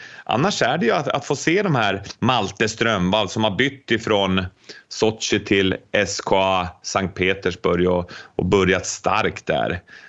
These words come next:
Så, eh, jag, jag har varit inne på det tidigare. Jag, jag kommer att sitta bänkad och, och titta ändå. Just, eh, gi-, gillar det här konceptet att se de som är van vid hockeyn där borta. Smart att man tar ut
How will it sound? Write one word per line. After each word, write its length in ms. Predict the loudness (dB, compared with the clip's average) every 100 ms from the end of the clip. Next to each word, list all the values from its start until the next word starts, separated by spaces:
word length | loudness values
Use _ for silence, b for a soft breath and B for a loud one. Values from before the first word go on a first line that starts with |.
| B -6
Så, 400 | -2 2 2 2
eh, 60 | 0 -4 -4 -4
jag, 280 | 0 2 2
jag 140 | 2 0 0 0 0
har 160 | -2 0
varit 160 | 0 0
inne 120 | 0
på 100 | -2
det 60 | -4
tidigare. 600 | -2 -2 0 0 0 0
Jag, 320 | 0 0 -2 -4
jag 220 | -4 -2
kommer 200 | 0 0
att 100 | 0
sitta 240 | 0 0 0
bänkad 480 | 0 -2 -2 -2 0
och, 140 | -2
och 120 | -2
titta 400 | -2 -4 -2 -2
ändå. 380 | 0 0 0 -2 B B _
Just, 420 | 0 0 -4 0
eh, 120 | 0 0 B B B _ -18 -18 -20 _
gi-, 280 | -2 0 2 2
gillar 320 | 2 2 2
det 60 | 0
här 80 |
konceptet 600 | -2 -4 0 -2 0 0
att 260 | 2 0 0
se 180 | 0 0
de 240 | 2 0
som 120 | 0
är 40 | 0
van 440 | 2 0 2 2
vid 280 | 2 2 0 -2
hockeyn 480 | 0 -2 -2 0
där 80 | 2
borta. 380 | 2 0 0 -4
Smart 480 | -2 0 2 2 -2
att 100 | -2
man 160 | -2
tar 300 | 0 -2 0
ut 420 | 0 0 -2 -12